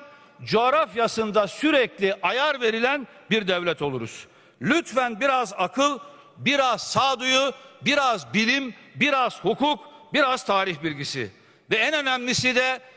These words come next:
geleceğimize ve çocuklarımıza karşı birazcık sorumluluk duygusu.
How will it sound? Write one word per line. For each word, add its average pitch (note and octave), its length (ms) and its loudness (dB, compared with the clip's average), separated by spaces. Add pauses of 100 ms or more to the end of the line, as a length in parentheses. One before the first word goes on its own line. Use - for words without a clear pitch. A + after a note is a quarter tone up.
(120)
geleceğimize A#3+ 1000 -2 (240)
ve C#4 100 0
çocuklarımıza A#3 840 0
karşı B3+ 540 0 (260)
birazcık B3 680 0 (1120)
sorumluluk A3+ 680 0
duygusu. C3 460 -4